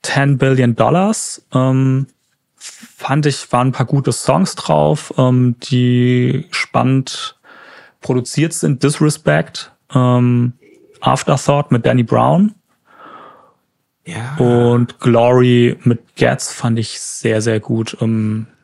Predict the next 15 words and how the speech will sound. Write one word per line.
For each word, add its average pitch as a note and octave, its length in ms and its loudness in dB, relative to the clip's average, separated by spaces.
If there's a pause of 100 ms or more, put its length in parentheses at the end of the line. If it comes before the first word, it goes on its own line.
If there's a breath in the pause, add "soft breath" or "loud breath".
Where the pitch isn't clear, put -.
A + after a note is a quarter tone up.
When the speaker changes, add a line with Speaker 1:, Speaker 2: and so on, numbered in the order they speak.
(100)
Speaker 1:
fand C3 180 -2
ich B2+ 140 -4
ein, A#2+ 320 0
ja, G#2+ 300 -4 (320)
nettes A#2+ 500 0
Release. C3 560 0 (680 loud breath)
Ähm, B2+ 260 0
von C3+ 180 0
da B2 180 2
bin E3+ 160 2
ich E3 100 0
dann C#3 120 0
aber C3 140 2
tatsächlich, C3 600 -2
äh, A#2+ 320 0